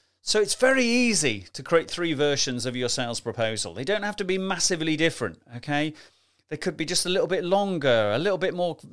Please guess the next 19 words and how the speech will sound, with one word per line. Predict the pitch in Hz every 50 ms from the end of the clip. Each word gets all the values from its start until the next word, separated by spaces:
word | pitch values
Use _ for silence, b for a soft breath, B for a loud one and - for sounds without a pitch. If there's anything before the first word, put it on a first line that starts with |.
| 160 151 -
little | - 202 202 185
bit | 185 190 165 175
more | 185 185 185 185 180 175
extra | 185 185 - - 185
value | 160 156 180 190 196 190 165 147 131
in | 123 113 110
them, | 107 104 104 120
or | 147 185 214 214 185
wh-, | 180
whatever | 196 240 254 254 233 220
it | 214 190
might | 185 175 170 151 127
be. | 127 110 90 78 b b b b b b b b b b b -
But | - 160 151 - -
if | - 135 -
you | 208 233
can | - 254 240
offer | 247 226 - 214
three | - - - - 247 269 247 175 127 127 190 285